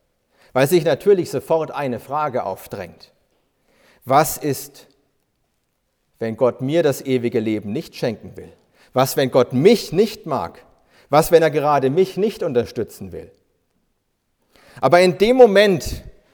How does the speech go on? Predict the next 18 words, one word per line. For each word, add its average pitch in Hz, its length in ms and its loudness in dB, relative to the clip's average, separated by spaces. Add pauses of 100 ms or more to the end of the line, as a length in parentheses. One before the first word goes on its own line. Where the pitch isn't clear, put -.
(220)
in 131 100 -4
dem 165 140 4
man 160 140 4
aufhört, 160 500 6
in 143 100 0
der 135 120 4
Bibel 190 380 2
aus 135 220 4
jeder 170 320 6
Aussage 156 520 2
Jesu 165 420 0
eine 127 240 0
Regel 170 300 2
abzuleiten, 123 720 -2
wird 123 180 -4
einem 131 260 -6
völlig 202 480 -4
klar, 117 380 -8